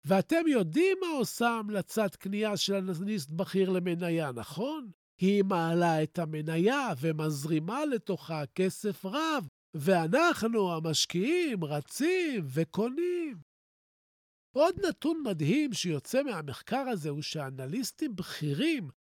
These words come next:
נופלים בשקרים יותר מאנליסטים שהם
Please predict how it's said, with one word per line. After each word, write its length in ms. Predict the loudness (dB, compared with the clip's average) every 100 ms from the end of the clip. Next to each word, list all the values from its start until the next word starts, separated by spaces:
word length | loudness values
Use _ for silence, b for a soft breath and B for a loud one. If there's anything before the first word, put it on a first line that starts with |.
| _ -4
נופלים 680 | -4 -2 -2 2 2 2
בשקרים 840 | 0 0 -2 -4 0 -2 -2 -6
יותר 480 | -6 -6 -2 0 0
מאנליסטים 840 | -2 -4 -6 -6 -6 -6 -6 -8
שהם 440 | -6 -6 -4 -6